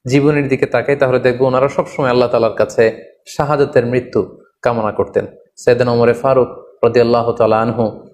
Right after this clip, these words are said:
আল্লাহ তাআলার কাছে সবসময় শাহাদাতের মৃত্যু চাইতেন। সহিহ বুখারীর বর্ণনায় এসছে, ওমরে ফারুক রাদিয়াল্লাহু তাআলা আনহু দোয়া করতেন আর বলতেন,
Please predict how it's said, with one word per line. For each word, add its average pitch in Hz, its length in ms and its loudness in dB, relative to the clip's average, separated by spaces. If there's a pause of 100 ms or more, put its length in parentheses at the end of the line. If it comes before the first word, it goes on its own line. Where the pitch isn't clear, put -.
(160)
আল্লাহ 131 180 0
তাআলার 131 200 2
কাছে 139 200 -2
সবসময় 160 440 -2
শাহাদাতের 147 440 0
মৃত্যু 127 260 -2
চাইতেন। 95 460 -2 (400)
সহিহ 131 440 0
বুখারীর 135 400 0
বর্ণনায় 117 400 0
এসছে, 104 320 0 (340)
ওমরে 120 180 4
ফারুক 131 320 0
রাদিয়াল্লাহু 117 460 2
তাআলা 113 200 0
আনহু 110 160 -4
দোয়া 107 220 2
করতেন 110 340 -2
আর 107 60 0
বলতেন, 104 360 -2